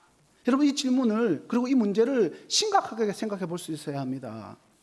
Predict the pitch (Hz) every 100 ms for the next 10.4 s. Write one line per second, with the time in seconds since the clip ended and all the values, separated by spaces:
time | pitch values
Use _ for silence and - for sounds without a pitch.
0 | _ _ _ - 127 127 - 190 214 156
1 | 127 110 110 - 107 101 - 131 143 139
2 | 120 127 120 143 - - - - _ _
3 | _ _ _ _ _ _ _ _ - 156
4 | 285 254 254 240 233 240 208 117 104 _
5 | _ _ _ _ _ _ _ _ _ _
6 | _ _ _ _ - 330 381 - 208 196
7 | 190 180 151 147 - 208 247 220 151 185
8 | 208 262 220 185 170 151 220 233 170 151
9 | 156 220 254 226 - 214 190 147 131 139
10 | 143 135 123 113